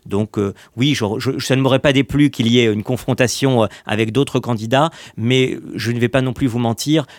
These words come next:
le climat dans lequel se passent, euh, ces rencontres que j'ai avec toutes les communautés, tous les consistoires de France depuis, euh, depuis un mois, et le projet que je porte et le soutien, l'adhésion que je peux avoir aujourd'hui, c'est quelque chose qui me fait chaud au cœur.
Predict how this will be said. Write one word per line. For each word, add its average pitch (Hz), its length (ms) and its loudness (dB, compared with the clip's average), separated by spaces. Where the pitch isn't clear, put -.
le 110 160 2
climat 143 340 2
dans 131 100 2
lequel 123 280 0
se 117 100 -4
passent, 117 320 -2
euh, 107 160 0
ces - 220 -2
rencontres 120 420 -2
que 123 140 0
j'ai 110 140 0
avec 107 280 -4
toutes - 220 -6
les 123 80 2
communautés, 107 560 0
tous - 180 -8
les 139 120 2
consistoires - 460 -4
de 107 80 0
France 101 280 -6
depuis, 104 400 -4
euh, 90 120 -4
depuis 104 300 -8
un 117 120 0
mois, 120 280 0
et 104 40 -2
le 101 80 0
projet 120 300 -2
que 104 80 -8
je 113 60 0
porte - 320 0
et 104 40 -4
le 98 80 -4
soutien, 127 340 -6
l'adhésion 117 400 -2
que 110 100 -8
je 101 100 -6
peux 104 140 -4
avoir 104 220 -2
aujourd'hui, 98 400 -4
c'est - 140 -4
quelque 104 240 -2
chose 120 220 -4
qui 104 100 -6
me 95 60 -4
fait - 180 -6
chaud 104 180 -2
au 98 60 0
cœur. 82 240 -6